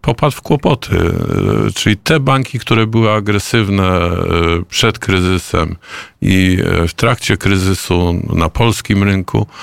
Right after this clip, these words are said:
one są w tej chwili w kłopotach. E, inną kwestią jest, jak odzyskać pieniądze, jak frankowicze mogą odzyskać pieniądze.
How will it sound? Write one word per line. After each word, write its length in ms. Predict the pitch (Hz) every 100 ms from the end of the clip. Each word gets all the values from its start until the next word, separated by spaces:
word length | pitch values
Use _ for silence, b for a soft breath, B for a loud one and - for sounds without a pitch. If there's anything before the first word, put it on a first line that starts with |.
| B B -
one 180 | 156
są 180 | 139 151
w 40 | -
tej 160 | -
chwili 280 | - 123 120
w 80 | -
kłopotach. 680 | 123 110 87 82 78 - _ B B B B - - -
E, 120 | 110
inną 340 | 120 123 135
kwestią 520 | 120 110 - - 117
jest, 520 | 113 107 104 - - -
jak 320 | 101 101 -
odzyskać 440 | 95 98 - 104
pieniądze, 400 | - 107 98 87
jak 120 | 92 -
frankowicze 540 | 101 95 98 101 98
mogą 280 | 98 95 98
odzyskać 440 | 92 95 - 101
pieniądze. 540 | - 113 110 82 82